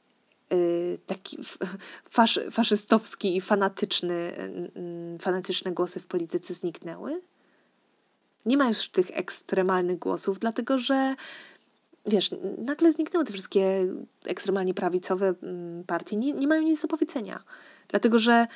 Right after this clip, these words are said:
nagle się okazuje, że wszyscy jesteśmy równi, że nie ma się na kim wyżyć, że to nie jest wina gejów, że to nie jest wina, e, <laughs> wiesz,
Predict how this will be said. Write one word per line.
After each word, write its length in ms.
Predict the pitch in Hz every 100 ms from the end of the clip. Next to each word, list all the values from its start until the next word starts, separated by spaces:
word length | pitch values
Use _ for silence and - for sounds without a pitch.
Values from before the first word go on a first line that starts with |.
| - -
nagle 280 | 233 302 311
się 120 | 240
okazuje, 380 | 233 208 185 185
że 100 | 220
wszyscy 300 | 233 233 -
jesteśmy 400 | 240 233 - 190
równi, 440 | 175 175 170 202 - - -
że 160 | - 196
nie 140 | 226
ma 380 | 262 247 233 226
się 180 | - 208
na 180 | 202
kim 220 | 208 196 196
wyżyć, 340 | 175 165 170
że 80 | 196
to 100 | 220
nie 140 | 247
jest 160 | 254 202
wina 200 | 190 196
gejów, 440 | 180 175 165 196 -
że 120 | 190
to 100 | 196
nie 120 | 220
jest 180 | 247 196
wina, 420 | 202 202 190 185 - - - -
e, 80 | -
<laughs> 1500 | 175 175 170 170 170 170 170 175 180 - - 165 185 - -
wiesz, 360 | 180 170 -